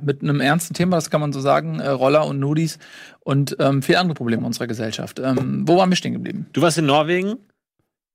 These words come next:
Speaker 2: und, äh, hast dir mal, hast dir ein bisschen umgeschaut. Das
Speaker 1: Ich hab
Speaker 2: war das Einzige, was du mitnimmst aus der Reise, ist, du hast diese Elektroroller gesehen, oder was? Und Gunnar und du, ihr habt dann nicht mal zusammen irgendwie, seid ihr irgendwie in so ein romantisches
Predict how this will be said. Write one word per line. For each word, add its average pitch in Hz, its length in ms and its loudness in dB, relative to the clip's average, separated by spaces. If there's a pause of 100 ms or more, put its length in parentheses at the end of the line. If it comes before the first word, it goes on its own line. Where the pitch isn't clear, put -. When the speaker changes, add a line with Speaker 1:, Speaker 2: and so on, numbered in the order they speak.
(300)
Speaker 2:
und, 147 220 2
äh, 151 80 2
hast 151 200 -2
dir 175 80 2
mal, 151 300 2
hast 156 200 -2
dir 170 40 0
ein 165 40 2
bisschen 156 160 0
umgeschaut. 151 520 2 (220)
Das 151 120 2
Speaker 1:
Ich 175 80 4
hab - 0 -
Speaker 2:
war 208 80 2
das 208 80 -2
Einzige, 202 320 0
was 185 100 0
du 196 80 0
mitnimmst 175 320 4
aus 151 140 2
der 156 100 2
Reise, 139 300 2
ist, 123 100 -4
du 131 60 2
hast 113 160 -2
diese 107 180 2
Elektroroller 95 560 0
gesehen, 78 320 -4
oder 80 140 -4
was? 120 180 0 (320)
Und 120 100 -4
Gunnar 156 240 4
und 139 140 0
du, 151 100 6
ihr 143 120 6
habt 135 120 0
dann 123 120 2
nicht 127 100 -2
mal 123 160 2
zusammen 117 320 2
irgendwie, 104 340 2
seid 98 180 2
ihr 98 80 0
irgendwie 98 120 -2
in 92 60 0
so 98 40 -4
ein 98 60 -2
romantisches 95 560 -2